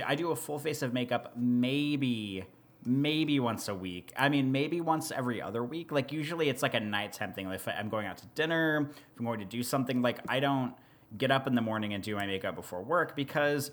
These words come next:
I would rather, like, sleep that extra forty-five minutes. Like, are you kidding me? Like, I'm not gonna get up that early and, like, do the whole shebang to get ready. And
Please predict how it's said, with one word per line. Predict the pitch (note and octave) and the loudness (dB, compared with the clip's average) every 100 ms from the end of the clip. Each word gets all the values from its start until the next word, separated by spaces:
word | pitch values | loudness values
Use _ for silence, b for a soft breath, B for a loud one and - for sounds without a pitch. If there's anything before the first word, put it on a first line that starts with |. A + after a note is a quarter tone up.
| B B B - | B B B 0
I | D3+ | 2
would | G3 G3+ | 4 2
rather, | G3 G#3 | 0 0
like, | G3 - | 0 -2
sleep | - - - C#3 C#3 G#3+ B3+ - | -6 -4 -4 -2 0 2 0 4
that | E3 D3+ | 4 6
extra | D#3 - D3+ | 2 4 0
forty-five | - D3+ C3+ C#3+ C3 A2+ | 4 4 4 6 4 4
minutes. | A#2+ C#3 C#3 | 4 4 4
Like, | C#3 C3 | 0 2
are | |
you | B2 A2+ | 0 -2
kidding | - A2+ A#2 | -4 -2 0
me? | D#3 D#3+ | 2 2
Like, | C3 | 2
I'm | B2 | 4
not | B2 B2+ | 4 4
gonna | B2 B2 | 2 2
get | A#2 | 0
up | A2+ | 0
that | G#2+ | -2
early | F#2+ A#2 A#2 | 0 0 0
and, | G#2 | 0
like, | G#2 G2 F2+ | -4 -6 -6
do | A2+ A2+ A2+ A2+ | -4 -2 -2 -2
the | G#2+ | -2
whole | G2 A#2+ A2 | -4 -4 -4
shebang | - F#2+ G#2 A2+ G#2 | -6 -4 -2 -2 -4
to | - | -6
get | G2+ E2 | -8 -2
ready. | G#2+ G#2 G2 G2+ | 0 0 -2 -2
And | A2+ G#2+ | -2 -2